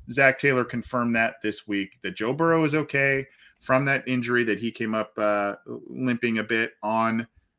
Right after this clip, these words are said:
uh, on Sunday. And then, of course, Trey Waynes out. So not good news on the injury re-, front on the defensive side of the ball, but some good news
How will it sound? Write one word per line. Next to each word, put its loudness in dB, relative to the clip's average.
uh, -2
on -4
Sunday. 0
And -4
then, -6
of -12
course, -6
Trey -4
Waynes -6
out. -6
So -8
not -2
good -2
news -2
on -6
the -6
injury -2
re-, -6
front -6
on -8
the -8
defensive -4
side 0
of -2
the -4
ball, 2
but -6
some -4
good 0
news -4